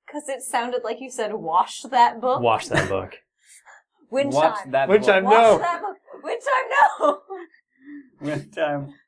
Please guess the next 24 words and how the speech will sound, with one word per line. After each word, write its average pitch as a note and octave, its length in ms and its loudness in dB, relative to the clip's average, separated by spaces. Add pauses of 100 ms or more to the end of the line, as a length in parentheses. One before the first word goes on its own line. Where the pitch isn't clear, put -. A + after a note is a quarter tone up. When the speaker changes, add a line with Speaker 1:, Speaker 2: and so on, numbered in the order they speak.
(120)
Speaker 3:
watch C3+ 440 0
that C3 320 0
book. C3 360 -4 (240)
And B2+ 120 -4
I'm B2+ 60 -2
going C3+ 180 -6
to A#2 100 -6
walk B2+ 320 4
into C3 300 -4
the A2+ 320 -6 (680)
Speaker 2:
He C#3 140 -6
pr-, D3+ 280 -2
proceeds D3 320 -4
to C3 40 -4
finger D3 300 -2
gun, C#3+ 320 0 (160)
wash C3 320 0
it, D#3 100 2
and C#3 80 -8
turn C3+ 160 -2
into B2 120 -4
the A2 100 -6
endgame A#2 380 -6
boss. - 360 -6